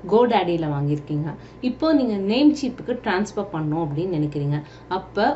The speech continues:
உங்களோட domain provider transfer பண்ண allow பண்ணணும்.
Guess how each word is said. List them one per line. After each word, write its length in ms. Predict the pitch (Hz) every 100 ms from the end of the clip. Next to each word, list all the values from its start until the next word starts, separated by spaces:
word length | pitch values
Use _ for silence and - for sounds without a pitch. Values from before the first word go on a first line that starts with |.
| -
உங்களோட 520 | 240 285 294 240 185 170 269 - - -
domain 340 | 196 196 247 254
provider 480 | 220 175 147 196 269 -
transfer 500 | 220 208 254 214 214 -
பண்ண 240 | 151 214 180
allow 260 | 151 160 175
பண்ணணும். 340 | 156 143 135